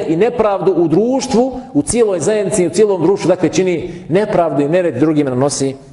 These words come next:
i drugima nanosi, ovaj, e, zlo. Također, <clears throat> ovdje, e, se jasno vidi da poslanik, alejhi salatu vesselam,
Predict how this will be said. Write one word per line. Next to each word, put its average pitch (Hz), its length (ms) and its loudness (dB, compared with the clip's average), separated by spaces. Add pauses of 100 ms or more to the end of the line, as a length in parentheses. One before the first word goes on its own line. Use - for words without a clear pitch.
i 110 80 0
drugima 120 360 0
nanosi, 113 480 -2 (380)
ovaj, 98 420 0
e, 98 60 -4 (380)
zlo. 85 420 -4 (1800)
Također, 214 540 0 (1700)
<clears throat> - 720 0
ovdje, 175 260 2
e, 123 600 0
se 127 380 0
jasno 147 480 0
vidi 135 360 0
da 107 100 0
poslanik, 113 420 -2
alejhi 117 280 0
salatu 117 340 0
vesselam, 104 520 0